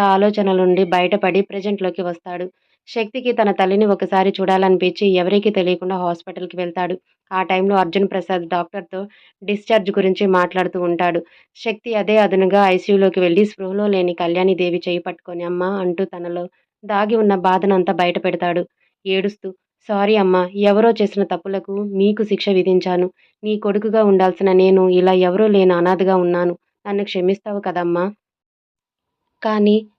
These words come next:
ఈ పదహారు సంవత్సరాలలో నేను కూడా సంతోషంగా ఉన్నది లేదమ్మా, నిన్ను తలుచుకోని క్షణం కూడా లేదు,"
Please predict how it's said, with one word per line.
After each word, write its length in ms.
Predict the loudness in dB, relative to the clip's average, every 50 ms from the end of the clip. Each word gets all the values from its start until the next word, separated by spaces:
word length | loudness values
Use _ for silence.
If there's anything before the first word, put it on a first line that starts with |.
| _ _
ఈ 100 | -12 -12 -12
పదహారు 480 | -8 -8 -4 -4 -2 0 0 2 2 2
సంవత్సరాలలో 760 | 2 2 0 0 0 0 2 2 4 4 4 4 4 4 4 4 4
నేను 320 | 4 6 6 6 6 4 2
కూడా 280 | 2 2 2 4 4 2
సంతోషంగా 760 | 2 0 0 0 2 2 -2 -4 -2 -2 0 0 2 2 2 2
ఉన్నది 360 | 2 4 4 4 4 4 4
లేదమ్మా, 500 | 4 4 2 2 2 0 0 2 2 0 -2 -4 _ _ _ _ _ _
నిన్ను 220 | -4 -2 -2 -2 -2
తలుచుకోని 600 | -4 -6 -8 -8 -8 -10 -8 -6 -2 -2 -2 -2
క్షణం 340 | -2 -2 -2 0 2 2 0
కూడా 260 | 0 2 2 2 2 2
లేదు," 320 | 2 2 0 0 0 -2